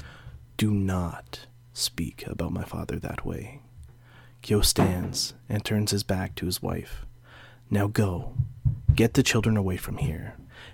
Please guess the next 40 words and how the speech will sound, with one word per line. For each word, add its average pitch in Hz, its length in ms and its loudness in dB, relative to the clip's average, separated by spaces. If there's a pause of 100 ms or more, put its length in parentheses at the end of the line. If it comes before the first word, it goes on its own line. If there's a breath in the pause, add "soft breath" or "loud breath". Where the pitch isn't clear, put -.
and 110 100 0
hire 98 400 2
every 110 240 2
mercenary 98 540 2
you 90 80 -2
can 92 140 -2
find 92 340 -2
on 92 80 -2
the 92 80 -4
way 92 140 -2
back 92 360 -4
to - 100 -8
this 95 260 -2
town. 90 420 -6 (380 loud breath)
On 117 220 10
this 117 220 10
end, 113 180 10
I 107 100 10
will 110 200 8
ensure 110 640 8 (100)
that 110 280 2
the - 80 2
council 110 880 4
funds 101 420 4 (100)
everything. 104 540 2 (880 loud breath)
You 110 140 4
simply 104 340 8
have 98 260 2
to 98 120 0
deliver 98 400 4
the 98 100 2
news 95 380 2
once 95 180 0
you - 80 -2
get - 280 -2
there 92 300 -2 (280)
to 120 80 2
make 101 160 4
it 92 60 -4
official. - 520 -2